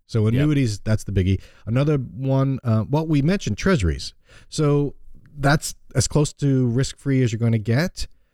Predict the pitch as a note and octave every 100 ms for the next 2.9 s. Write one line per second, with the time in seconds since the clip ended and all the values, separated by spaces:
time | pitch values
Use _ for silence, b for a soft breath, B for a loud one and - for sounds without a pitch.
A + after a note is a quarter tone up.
0 | _ - A#2 G2+ - B2 D3 F3+ E3 -
1 | G#2+ B2+ A2 A#2+ G#2 G2 G#2 A#2 C#3+ E3+
2 | - A#2+ G2+ G#2 F#2+ A2 E3 F3